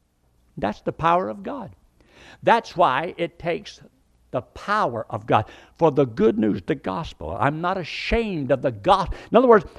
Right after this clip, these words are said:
there wasn't another message better than this message. Paul didn't have to worry about,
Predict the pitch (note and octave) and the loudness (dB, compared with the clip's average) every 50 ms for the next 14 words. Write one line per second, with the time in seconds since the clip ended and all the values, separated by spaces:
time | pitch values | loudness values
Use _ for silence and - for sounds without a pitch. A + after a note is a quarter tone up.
0 | - - - - A#3 C4 A3+ A#3 C#4 C4+ A3 A3+ A3 A#3 A3+ G#3+ G3+ G3+ G#3 A#3+ | -20 -2 6 10 12 12 12 12 10 10 8 4 0 2 4 4 4 4 4 4
1 | C#4+ C#4+ A3 A#3 G#3+ G#3 G#3+ C#4 D#4+ D4 - - G#3+ G3+ G3 - D#3+ B2+ - D4 | 4 6 6 6 2 4 4 4 4 4 4 0 -4 -4 -4 -10 -4 4 4 6
2 | F4 D#4+ C4+ G#3+ F#3+ D3+ G#3+ A3 A3+ A3 G3+ D4+ D#4 - - - - G4 G#4 E4 | 6 6 2 2 0 0 -2 -2 -2 -2 0 0 0 0 -2 -8 -8 -6 -6 -6
3 | - - - - F#2 D#2 - - - - _ _ _ _ _ _ _ _ _ _ | -6 -6 -8 -10 -12 -12 -14 -20 -20 -20 _ _ _ _ _ _ _ _ _ _
4 | _ _ _ _ _ _ _ _ _ _ _ _ _ _ _ _ - - - - | _ _ _ _ _ _ _ _ _ _ _ _ _ _ _ _ -20 -20 -10 -2
5 | - - - - E4 D#4 F4 D4 C#4 A3+ A#3 C4+ C4 - - B3 A#3+ B3 D4 D#4+ | 2 8 12 12 12 12 12 8 6 6 4 4 2 2 -2 -6 2 6 6 6
6 | E4+ D4 A#3+ A3+ A3 A3 G#3+ | 6 6 2 2 2 2 0